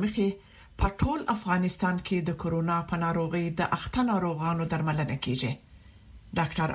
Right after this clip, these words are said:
احمد جواد عثماني وایي چې په کابل او اوو نورو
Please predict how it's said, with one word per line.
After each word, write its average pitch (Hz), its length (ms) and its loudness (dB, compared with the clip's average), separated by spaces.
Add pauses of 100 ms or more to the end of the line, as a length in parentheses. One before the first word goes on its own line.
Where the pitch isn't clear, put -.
احمد 160 360 -2
جواد 160 400 0
عثماني 156 420 0
وایي 196 240 4 (480)
چې 214 80 4 (100)
په 208 80 4 (100)
کابل 214 320 4 (200)
او 185 60 4 (120)
اوو 180 180 2 (180)
نورو 202 220 4